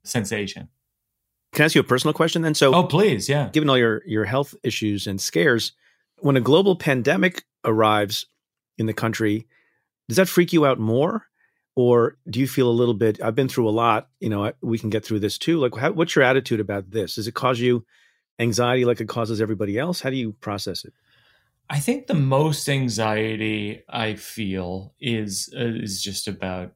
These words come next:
Speaker 1: my wife and my daughter. My daughter's five. And when you have a family, you start to, uh, I don't know, it's just, you, you get anxious, like, on a wider scale somehow, like, it's amplified. Like, I gotta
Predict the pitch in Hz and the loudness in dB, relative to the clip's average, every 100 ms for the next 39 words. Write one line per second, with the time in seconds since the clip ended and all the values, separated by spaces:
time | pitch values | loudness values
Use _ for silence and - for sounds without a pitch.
0 | - 107 98 92 95 95 98 92 92 87 | -12 -6 -4 -4 -4 -6 -6 -6 -6 -6
1 | 95 92 90 90 87 90 92 90 - - | -4 -4 -8 -10 -8 -8 -8 -10 -10 -4
2 | 120 113 110 101 92 87 90 - 120 120 | 0 0 -2 -4 -8 -10 -12 -12 -4 -2
3 | 110 123 151 120 - 147 160 135 101 98 | 0 0 0 -2 -2 0 2 0 -2 -4
4 | 101 - 117 101 - 113 104 - _ _ | -6 -4 -4 -4 -4 -4 -4 -6 _ _
5 | _ _ _ _ _ 143 117 107 101 - | _ _ _ _ _ -4 -2 -4 -8 -12
6 | 127 156 262 185 98 104 - - 143 147 | -8 -6 -4 -2 0 -2 -2 -4 -4 -4
7 | 147 139 139 151 147 - 147 170 - - | -2 -2 -2 -4 -4 -4 -2 -2 -4 -2
8 | 135 - 123 117 120 110 104 95 107 127 | -2 -2 -4 -2 -2 -4 -4 -2 2 2
9 | 123 110 - - - 110 131 139 95 - | 0 -4 -4 -4 -4 -2 0 0 -2 -8
10 | - 113 98 101 104 98 107 107 104 101 | -10 -8 -8 -6 -6 -6 -12 -12 -10 -6
11 | 120 123 113 - - - - - - 98 | -4 -4 -6 -8 -14 -14 -20 -18 -12 -4
12 | 113 107 98 | -2 -2 -6